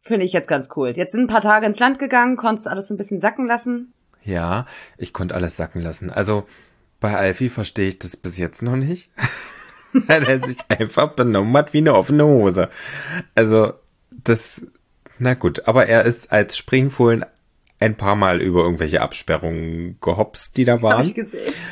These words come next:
Speaker 2: Und das in einer schönen Manier. Es ist aber, also der ist so komplett anders wie die anderen beiden Fohlen. Bei den anderen beiden, da geht, das ist ein Akku, der solarbetrieben ist.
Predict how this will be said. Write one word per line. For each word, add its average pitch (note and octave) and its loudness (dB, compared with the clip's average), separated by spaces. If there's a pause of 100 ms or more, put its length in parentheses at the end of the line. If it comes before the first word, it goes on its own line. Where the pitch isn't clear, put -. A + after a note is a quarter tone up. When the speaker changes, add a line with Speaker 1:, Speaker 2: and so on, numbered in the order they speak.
(300)
Speaker 2:
Und G#2+ 0
das A2+ 2
in G#2 0
einer F#2 4
schönen G2+ 2
Manier. G#2 2 (680)
Es G#2+ 0
ist G2+ -6
aber, A2+ 0
also G2 0
der F#2+ 0
ist G2 -4
so A#2+ -4
komplett A2+ -2
anders B2+ -2
wie B2+ -4
die A#2+ 0
anderen B2+ -2
beiden F#2 -2
Fohlen. F#2 -4
Bei G2 2
den F#2+ -4
anderen A#2 0
beiden, B2 2 (640)
da A2 2 (540)
geht, - 0 (400)
das A2+ -2
ist - -4
ein A#2 0
Akku, B2 4
der A#2 6
solarbetrieben A#2 4
ist. F#3+ -4